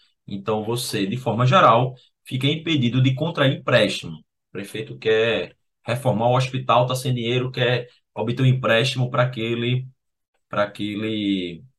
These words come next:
é, pra aquela finalidade. Se tiver extrapolando despesas com o pessoal, esse empréstimo fica proibido, tá?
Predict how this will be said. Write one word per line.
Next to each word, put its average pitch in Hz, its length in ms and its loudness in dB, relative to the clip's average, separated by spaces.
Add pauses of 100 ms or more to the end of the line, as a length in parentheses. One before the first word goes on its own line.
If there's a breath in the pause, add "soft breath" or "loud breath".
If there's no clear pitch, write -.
(760)
é, 90 300 -6
pra - 140 -8
aquela 117 160 -2
finalidade. 123 680 2 (1500 soft breath)
Se 170 240 -8
tiver 113 400 2
extrapolando 101 640 -2
despesas 113 340 -6
com 131 120 -8
o 131 40 -4
pessoal, 143 480 -2
esse 135 220 -6
empréstimo 117 580 -4 (280)
fica - 360 -4
proibido, 98 600 -2 (240)
tá? 101 240 -6